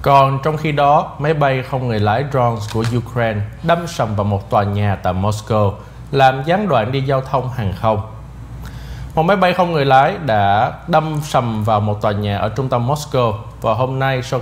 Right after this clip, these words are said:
khi phòng không của Nga bắn hạ nó, làm gián đoạn giao thông hàng không tại tất cả các phi trường dân sự ở thủ đô của Nga.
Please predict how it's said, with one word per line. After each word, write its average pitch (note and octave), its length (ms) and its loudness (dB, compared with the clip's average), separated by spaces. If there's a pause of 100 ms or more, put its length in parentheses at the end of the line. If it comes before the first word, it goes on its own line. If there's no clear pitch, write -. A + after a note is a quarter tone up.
khi A#2+ 260 0
phòng A2 260 -4
không A2+ 280 -4
của A2 120 -6
Nga A#2 320 -2
bắn A#2+ 220 -2
hạ G2+ 220 -4
nó, G2+ 340 0 (680)
làm C3+ 160 2
gián F3+ 180 0
đoạn A2 220 2
giao C3+ 140 2
thông C3+ 260 0
hàng A#2 240 -2
không A#2+ 340 -2
tại F#2+ 180 0
tất D3+ 220 -4
cả G2 120 0
các D3+ 180 -6
phi B2 180 -4
trường G#2+ 320 -2
dân D3 160 0
sự F#2+ 320 -2
ở F#2 120 -2
thủ A2+ 200 -4
đô A2 320 -2
của F#2 80 -2
Nga. G#2+ 440 0